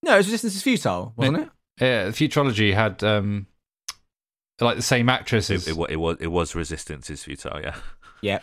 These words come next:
Speaker 2: Walk Me to the
Speaker 1: Fuck off,
Speaker 2: Bridge.
Speaker 1: Steve. I am
Speaker 3: But
Speaker 1: a better
Speaker 3: but Fu-, Futurology does it in two of the videos, but not the other one, yeah.
Speaker 2: Oh, is it just two?
Speaker 3: But
Speaker 2: Okay,
Speaker 3: all of
Speaker 2: fine.
Speaker 3: Resistance is Futile
Speaker 2: Does
Speaker 3: does
Speaker 2: it?
Speaker 3: yeah.
Speaker 2: Cool.
Speaker 1: As always, I win the
Speaker 2: Internet-, I
Speaker 1: game
Speaker 2: can't,
Speaker 1: when it
Speaker 2: I
Speaker 1: comes
Speaker 2: can't
Speaker 1: to
Speaker 2: imagine
Speaker 1: remembering
Speaker 2: International
Speaker 1: things.
Speaker 2: Blue
Speaker 3: And that's how we play
Speaker 2: being
Speaker 3: the game.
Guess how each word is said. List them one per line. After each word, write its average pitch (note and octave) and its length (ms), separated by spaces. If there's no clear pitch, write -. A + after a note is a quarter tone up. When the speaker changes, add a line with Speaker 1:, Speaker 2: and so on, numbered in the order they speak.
Speaker 2:
Walk F#3 140
Me G3+ 80
to E3 80
the E3+ 60
Speaker 1:
Fuck D#3+ 80
off, - 20
Speaker 2:
Bridge. A#2+ 540
Speaker 1:
Steve. - 80
I F#2+ 140
am F#2+ 200
Speaker 3:
But G#2+ 140
Speaker 1:
a - 20
better G2 640
Speaker 3:
but G#2 160
Fu-, A2+ 180
Futurology G2+ 680
does F2 200
it E2 80
in E2+ 160
two G2 220
of D#2 60
the D#2+ 40
videos, C#2+ 300
but D2+ 100
not C#2+ 120
the C#2 80
other C2+ 120
one, C#2+ 260
yeah. C#2+ 220
Speaker 2:
Oh, C3 80
is A#2+ 100
it C3+ 100
just A#2 180
two? G2 160
Speaker 3:
But F#2+ 140
Speaker 2:
Okay, G#2+ 100
Speaker 3:
all F#2 100
of F2 80
Speaker 2:
fine. F2 140
Speaker 3:
Resistance E2 280
is F2 120
Futile D#2 500
Speaker 2:
Does G2 200
Speaker 3:
does - 20
Speaker 2:
it? A3 180
Speaker 3:
yeah. - 100
Speaker 2:
Cool. G2+ 320
Speaker 1:
As C4 220
always, A3+ 560
I E3+ 480
win D3 220
the F#3 60
Speaker 2:
Internet-, - 100
I A2+ 80
Speaker 1:
game A2+ 100
Speaker 2:
can't, A2 220
Speaker 1:
when A#2+ 100
it A2 80
Speaker 2:
I A2 40
Speaker 1:
comes - 180
Speaker 2:
can't - 140
Speaker 1:
to A2+ 40
Speaker 2:
imagine A2 60
Speaker 1:
remembering A#2+ 300
Speaker 2:
International C#3+ 280
Speaker 1:
things. G#2+ 100
Speaker 2:
Blue C#3 100
Speaker 3:
And C#3+ 100
that's B2+ 160
how A#2 100
we A#2 160
play - 80
Speaker 2:
being D2+ 80
Speaker 3:
the D2 60
game. C2+ 180